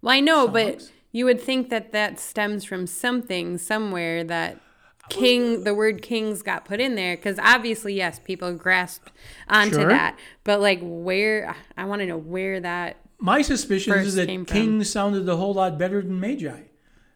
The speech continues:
Speaker 2: You know, why do we use certain words for music? Because they rhyme, because they sound better, because it fits,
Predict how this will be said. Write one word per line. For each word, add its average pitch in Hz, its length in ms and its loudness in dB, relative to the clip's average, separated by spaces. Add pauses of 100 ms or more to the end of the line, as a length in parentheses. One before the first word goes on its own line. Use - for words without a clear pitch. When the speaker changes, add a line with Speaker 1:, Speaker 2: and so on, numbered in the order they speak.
(500)
Speaker 2:
You 175 80 -4
know, 185 60 -2
why 190 180 4
do 240 80 2
we 240 140 4
use 233 200 4
certain 254 300 -4
words 190 240 -2
for 220 120 -4
music? 208 360 -2 (1300)
Because 151 460 -4
they 151 120 -2
rhyme, 185 480 0
because 151 400 -4
they 139 140 -6
sound 190 380 -4
better, 202 240 -2
because 156 340 -6
it 135 100 -12
fits, 220 320 -2